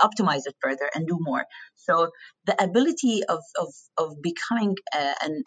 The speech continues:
agile organization, I think, really helps the transformation change. And, and in terms of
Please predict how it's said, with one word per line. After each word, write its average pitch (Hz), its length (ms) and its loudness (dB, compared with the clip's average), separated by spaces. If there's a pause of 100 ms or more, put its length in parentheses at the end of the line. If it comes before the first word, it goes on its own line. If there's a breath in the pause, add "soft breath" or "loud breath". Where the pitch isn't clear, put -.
agile 170 380 4
organization, 143 720 0
I 135 100 -2
think, 170 280 -2 (380)
really 190 360 2
helps 143 280 -6
the - 120 -16
transformation - 760 -6 (240)
change. 170 360 -2 (320)
And, 175 180 0
and 175 380 -2
in 175 100 -2
terms 175 280 2
of 151 200 2